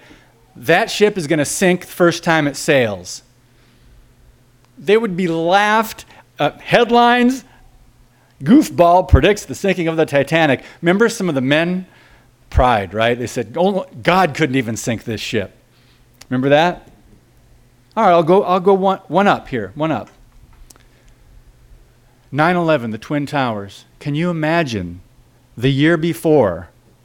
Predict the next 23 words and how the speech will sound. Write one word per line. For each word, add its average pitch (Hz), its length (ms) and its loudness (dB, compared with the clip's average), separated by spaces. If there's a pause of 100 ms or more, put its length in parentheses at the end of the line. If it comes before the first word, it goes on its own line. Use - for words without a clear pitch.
(1200)
if 139 140 -8
someone 135 320 2
said, 120 420 0 (300)
"See, 196 480 0 (260)
see 190 160 -4
these 170 240 -2
massive 175 840 0 (920)
Twin 180 300 0
Towers, 175 720 -2 (960)
New 143 100 -2
York 175 220 0
City, 180 480 0 (600)
the 175 180 -4
economic 170 460 0
center 175 400 0
of 156 100 -2
the 156 80 2
world, 170 400 4
see 180 200 0
these 175 180 -2
two 190 140 -6
massive 180 920 -2
buildings 208 640 0